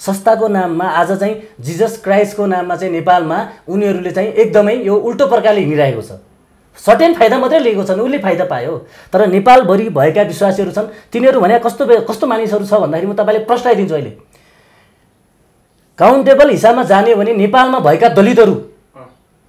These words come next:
Speaker 1: सबैभन्दा धेरै Jesus क्राइस्टलाई विश्वास गरेको छ। किन भन्दाखेरि त्यहाँ विभेद छैन भनेर विश्वास गरे हो र त्यहाँ अनन्त जीवन छ भनेर। विश्वासी किन हुन्छ भन्दाखेरि अनन्त जीवन छ भनेर विश्वास गरेको।
Speaker 2: अँ।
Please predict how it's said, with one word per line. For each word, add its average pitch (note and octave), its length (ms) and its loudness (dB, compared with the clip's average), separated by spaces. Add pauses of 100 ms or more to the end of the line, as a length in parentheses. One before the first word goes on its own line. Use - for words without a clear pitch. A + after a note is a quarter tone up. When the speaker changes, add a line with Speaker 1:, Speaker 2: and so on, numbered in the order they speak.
Speaker 1:
सबैभन्दा A#3+ 420 2
धेरै D#3+ 280 -2
Jesus F3+ 360 -6
क्राइस्टलाई G3+ 280 -4
विश्वास F#3+ 300 -2
गरेको F#3 220 -6
छ। - 80 -6
किन A#3 340 -2
भन्दाखेरि G3 400 0
त्यहाँ A3+ 220 2
विभेद G#3+ 300 2
छैन G3+ 240 0
भनेर F#3+ 220 0
विश्वास E3+ 300 -6
गरे E3 140 0
हो A3 260 0 (160)
र G3+ 120 4
त्यहाँ G#3+ 200 2
अनन्त B3 220 0
जीवन A3 320 0
छ - 80 -4
भनेर। F#3+ 380 0 (280)
विश्वासी B3 420 2
किन C4 160 -2
हुन्छ G#3 220 2
भन्दाखेरि F3 340 0
अनन्त A#3 280 -2
जीवन F#3+ 300 -6
छ F#3 100 -8
भनेर D#3+ 240 -4
विश्वास C3+ 320 -8
गरेको। G#2+ 260 -10
Speaker 2:
अँ। - 420 -20